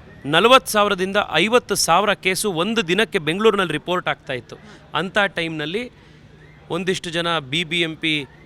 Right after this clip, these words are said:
ಅಧಿಕಾರಿಗಳು, ಒಂದಿಷ್ಟು ಜನ ಏಜೆಂಟ್ಗಳು ಒಟ್ಟಿಗೆ ಸೇರಿಕೊಂಡು ಬೆಡ್ಗಳನ್ನು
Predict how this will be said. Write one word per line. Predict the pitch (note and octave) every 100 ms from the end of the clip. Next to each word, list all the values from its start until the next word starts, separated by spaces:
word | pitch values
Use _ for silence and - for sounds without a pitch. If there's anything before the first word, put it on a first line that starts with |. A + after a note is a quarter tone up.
| -
ಅಧಿಕಾರಿಗಳು, | C3 D3 F3 E3+ D#3+ C#3+ D#3
ಒಂದಿಷ್ಟು | F#3+ E3+ D#3 D3
ಜನ | D3
ಏಜೆಂಟ್ಗಳು | D3 C3+ E3 E3+ F3+ C3+ D3 E3+
ಒಟ್ಟಿಗೆ | C#3 C3+ E3 F#3
ಸೇರಿಕೊಂಡು | D#3 D3 - C#3+ D3+ F#3+
ಬೆಡ್ಗಳನ್ನು | A#2 A2+ B2+ E3+ E3 F#3+ F3 E3+ D#3